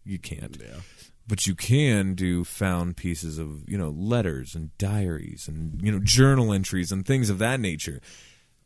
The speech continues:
Speaker 1: And I, I'm really excited about this project. It's creepy. It's frickin' creepy. But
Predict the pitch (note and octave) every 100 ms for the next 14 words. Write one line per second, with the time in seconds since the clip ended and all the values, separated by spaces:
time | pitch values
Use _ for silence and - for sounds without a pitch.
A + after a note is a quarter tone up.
0 | _ _ _ _ _ G#2 G#2 F#2+ G2+ G2
1 | G1+ _ _ - G#2 G#2+ G2 G2+ G#2 F#2
2 | F2+ F#2+ F#2 E2+ E2 E2 E2+ G#2+ A2 A2
3 | - - - - - F#2+ - - - A2+
4 | A2 - A#1+ - - - - - - -
5 | G#2 F#2 - - A2 F#2 F#2 F2+ G#2 G#2
6 | G2+ - - - _ _ _ _ _ -
7 | F#2+ F2+ D#2